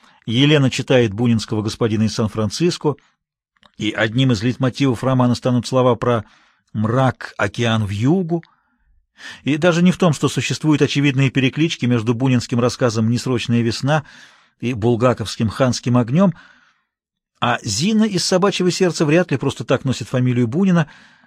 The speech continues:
Дело в том, что по пластичности и изобразительности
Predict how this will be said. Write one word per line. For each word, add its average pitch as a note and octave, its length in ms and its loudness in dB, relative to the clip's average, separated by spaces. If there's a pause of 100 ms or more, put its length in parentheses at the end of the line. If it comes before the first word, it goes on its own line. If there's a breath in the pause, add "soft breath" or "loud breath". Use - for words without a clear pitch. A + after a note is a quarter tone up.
(560 soft breath)
Дело D3 240 2
в - 60 -4
том, D#3+ 160 0
что C3+ 180 -2
по C#3+ 140 -4
пластичности - 1160 -4
и C#3 140 0
изобразительности D3+ 960 2